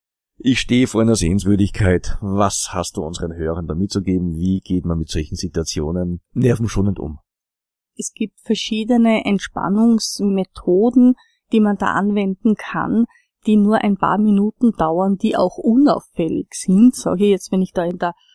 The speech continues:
Speaker 2: Schlange stehe, dann kann ich ja schwer ein autogenes Training machen von einer halben Stunde. Da gibt's dann diverse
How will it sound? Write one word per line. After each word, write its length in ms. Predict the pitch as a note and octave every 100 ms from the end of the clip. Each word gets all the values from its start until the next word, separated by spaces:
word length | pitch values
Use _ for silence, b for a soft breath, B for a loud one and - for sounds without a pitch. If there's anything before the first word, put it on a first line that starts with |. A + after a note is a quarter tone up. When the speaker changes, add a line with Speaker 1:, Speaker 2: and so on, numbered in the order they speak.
| _
Speaker 2:
Schlange 460 | - - D3 F3 G#3
stehe, 380 | - - F#3 G#3+
dann 420 | G#3 F#3+ F#3 F3+
kann 220 | - F3+ F#3
ich 160 | F#3+
ja 160 | F#3+ F3
schwer 480 | - - - F3+ -
ein 140 | F#3+
autogenes 600 | E3+ - F#3+ F3+ F3+ F#3
Training 500 | - F3+ F#3+ A#3 F3+
machen 400 | E3 - - G3
von 200 | F#3+ F#3
einer 220 | F3+ F3 E3
halben 260 | - G3+
Stunde. 400 | F#3+ - F3 F3+ A#3 _ _ _ _ _ -
Da 80 | G3+
gibt's 460 | - A3 - -
dann 300 | - G3 F#3+
diverse 540 | F#3+ F#3+ F3 F3+ F#3+